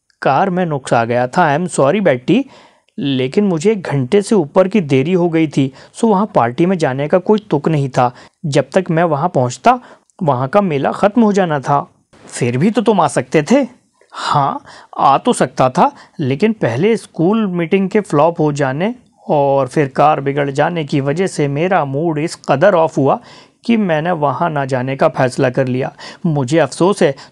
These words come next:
तुम बताओ, पार्टी कैसी रही?" "फ्लॉप?" बिट्टी ने चिढ़कर पूछा। "तुम्हारी स्कूल मीटिंग फ्लॉप रही?" बिट्टी इस वक्त जिस मूड में थी, उसमें वो जवाब देने की बजाय जवाब जानने को ज़्यादा बेताब थी।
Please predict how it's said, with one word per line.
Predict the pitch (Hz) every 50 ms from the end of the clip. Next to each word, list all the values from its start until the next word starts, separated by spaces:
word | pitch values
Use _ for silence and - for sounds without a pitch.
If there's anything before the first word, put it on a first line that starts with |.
| _ -
तुम | 185 185 208
बताओ, | 170 143 - 147 185 220
पार्टी | 190 - 135 123 131 165 185
कैसी | 160 165 147 - 196
रही?" | 170 147 135 135 120 131 - _ _ _ _ _ _ _ _ _ _ _ _ -
"फ्लॉप?" | - 202 185 151 135 - - _ _ _ _ _ _ -
बिट्टी | 180 175 175 - - 139
ने | 120 120
चिढ़कर | 110 - 143 127 - 135 113
पूछा। | 127 143 120 - 143 131 - - _ _ - - - _ _ _ -
"तुम्हारी | 151 113 107 101 101 147 185
स्कूल | 175 - - 175 165
मीटिंग | 170 170 160 214 202 196
फ्लॉप | - - 123 117 117 -
रही?" | - 147 151 214 254 - - _ _ _ _ _ _ _ _ -
बिट्टी | 185 190 262 247 - 294 294
इस | 285 254 - -
वक्त | 269 269 - 208
जिस | 160 165 190 190 165
मूड | 143 131 131 131
में | 143 180 190 -
थी, | - - 165 220 240 - _ _ _ _
उसमें | - 220 233 - - 160 135 123
वो | 120 123 131 127
जवाब | 127 123 143 135 147 160 147 135
देने | 131 135 139 139 139 131
की | 127 - - 139 127
बजाय | 127 143 160 160 143 135 123 127 160 - - - - _ _ 175
जवाब | 143 135 170 151 127 120 117 120 117 123
जानने | - 165 156 135 123 120 120 113
को | - 151 135
ज़्यादा | 120 117 143 135 127 120 120 110 117 131
बेताब | 131 131 131 131 123 - 135 117 110
थी। | - - - 139 123 120 - - _ _ _